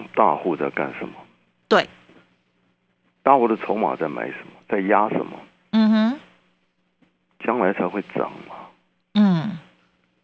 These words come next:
Speaker 1: 其实很多投资人都很会买股票。<laughs> 那我就问你们，你买的股票大户有没有买？还是光你在买？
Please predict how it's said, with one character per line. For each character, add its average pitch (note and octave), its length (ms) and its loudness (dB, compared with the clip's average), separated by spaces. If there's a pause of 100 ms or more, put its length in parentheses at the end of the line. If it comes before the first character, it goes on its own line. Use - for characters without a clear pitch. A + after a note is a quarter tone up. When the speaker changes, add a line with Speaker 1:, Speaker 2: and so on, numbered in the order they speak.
(340)
Speaker 1:
其 - 60 -18
实 C#2+ 100 -6
很 F#2+ 160 -4
多 B2+ 140 0
投 G#2 180 0
资 G#2+ 100 -2
人 F2+ 200 0
都 A2 100 -2
很 C#2+ 180 -2
会 G2 160 -2
买 C2 200 -4
股 A#1 180 -8
票。 - 260 -12 (540)
<laughs> - 480 -18
那 A3 180 0
我 G#2 140 2
就 G#2 140 0
问 A#2 240 2
你 C#2+ 80 -4
们， B1+ 200 -6
你 A2 60 -2
买 A#2+ 180 0
的 F#2 80 0
股 - 120 -4
票 F#2+ 220 -2
大 G#2 240 2
户 F#2+ 180 0
有 C2+ 100 0
没 D2+ 120 -6
有 D2+ 100 -4
买？ B1+ 200 -8 (1120)
还 E2 140 -4
是 G2+ 80 -6
光 G2 240 -2
你 B1+ 160 -4
在 F#2 180 0
买？ A#1 180 -10